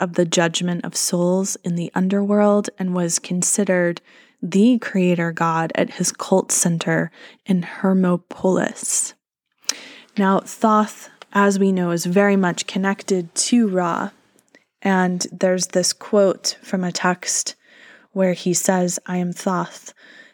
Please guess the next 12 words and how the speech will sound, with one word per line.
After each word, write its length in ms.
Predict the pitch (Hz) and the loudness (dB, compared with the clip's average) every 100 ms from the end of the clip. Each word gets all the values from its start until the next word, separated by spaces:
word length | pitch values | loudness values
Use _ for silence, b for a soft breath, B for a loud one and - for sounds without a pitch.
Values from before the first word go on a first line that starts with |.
| - | -4
the 240 | 208 214 - | 2 2 2
eldest 640 | 196 196 196 185 - - | 2 2 2 2 -2 -4
son 380 | - 202 190 180 - | -2 0 0 -2 -4
of 200 | 185 175 | -4 0
Ra, 380 | 180 175 185 - | 0 0 -2 -8
who 280 | - - 202 | -8 0 2
Atum 580 | - - - 240 220 196 | 2 -2 -2 2 2 0
has 260 | 180 185 - | -6 -8 -4
fashioned, 600 | 190 185 - 165 170 - | -2 -2 -2 -2 -4 -8
created 480 | - - 196 185 175 | -6 2 2 4 0
from 240 | - 180 170 | -4 -8 -8
Khepri. 600 | - 170 - 170 175 | -10 -12 -10 -8 -8